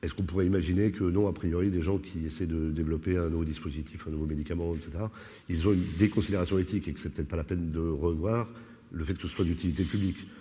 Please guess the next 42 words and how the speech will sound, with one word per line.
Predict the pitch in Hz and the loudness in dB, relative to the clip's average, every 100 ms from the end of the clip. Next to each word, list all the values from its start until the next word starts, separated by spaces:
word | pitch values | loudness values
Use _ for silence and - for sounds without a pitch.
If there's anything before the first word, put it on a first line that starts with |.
| - - | -20 -10
Si | - 98 | -2 2
le | 87 | 2
protocole | 78 92 98 98 82 | 2 0 2 2 2
est | |
bien | 76 82 78 | 2 2 0
fait, | - 117 | 2 2
a | 101 | 2
priori, | 78 73 73 85 113 - - | -4 -4 0 0 0 -4 0
il | 117 123 | 4 6
y | 110 | 6
a | |
un | 101 | 6
intérêt | 90 87 87 82 | 4 2 0 2
général | 82 85 101 | 2 0 0
à | 87 | -2
ce | |
que | - 87 | -4 -4
les | 78 | -2
médicaments | 76 78 85 87 | -2 -2 0 -2
soient | 87 | -2
développés, | 85 85 92 92 | -2 0 0 0
enfin, | 85 80 | 0 -2
par | - 82 | -2 0
exemple. | 78 120 - - - - - - - 107 | 0 -2 -4 -10 -10 -10 -10 -12 -4 6
Euh, | 90 90 95 92 - - - - - - - - - - - - - | 10 10 8 4 -4 -8 -8 -8 -8 -8 -6 -8 -8 -14 -14 -12 -2
et | 92 | -2
puis, | - | 2
il | 117 | 6
m'en | 113 | 8
restait | 104 117 | 8 8
un | 104 | 8
ou | |
deux. | 104 117 | 10 10
Oui, | 117 104 | 10 8
donc, | 95 98 | 8 4
supprimer | - - 113 - 101 92 | 2 0 2 6 6 6
ça, | 107 | 4
ça | 95 85 | 2 0
serait | - 87 | 0 0
par | 85 90 | 2 2
la | 87 | 4
loi. | 87 104 127 151 | 6 8 8 6